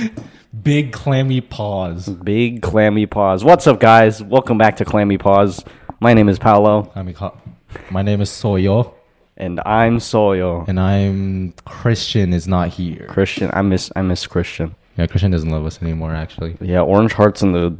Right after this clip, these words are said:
Speaker 2: in the description. No one comments anymore, man. Damien's
Speaker 1: <laughs>
Speaker 2: gone. Uh,
Speaker 1: Wow.
Speaker 2: Pete,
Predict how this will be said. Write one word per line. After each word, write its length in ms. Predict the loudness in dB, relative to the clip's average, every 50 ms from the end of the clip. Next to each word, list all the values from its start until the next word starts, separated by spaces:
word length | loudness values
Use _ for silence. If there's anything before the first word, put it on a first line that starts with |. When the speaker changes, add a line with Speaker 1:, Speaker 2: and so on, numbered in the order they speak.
| -12 -8 -4
Speaker 2:
in 120 | -2 0 0
the 300 | 0 0 -2 -4 -6 -8 _ _ _ _ _ _ _ _ _ _ _ _ _ _ _ _ _ _ _ _ _ _ _ _ _ _ _ _ _ _ -4
description. 480 | -4 -2 0 2 2 2 2 2 2
No 100 | 4 4
one 100 | 4 4
comments 440 | 4 4 4 4 4 4 2 0 0
anymore, 380 | 0 2 2 2 0 0 -2 -2
man. 220 | -4 -4 -4 -2
Damien's 460 | 0 0 2 2 4 2 2 0 0
Speaker 1:
<laughs> 40 | 0
Speaker 2:
gone. 440 | 2 2 4 4 4 2 2 0 -2 -4 -8 -16 -18 -20 _ -20 -20 -20 -20 -20 -20 _ _ _ _ -6
Uh, 60 | -2 0 2 2 2 2 2 0
Speaker 1:
Wow. 80 | 0 0
Speaker 2:
Pete, 320 | 0 2 2 0 0 -2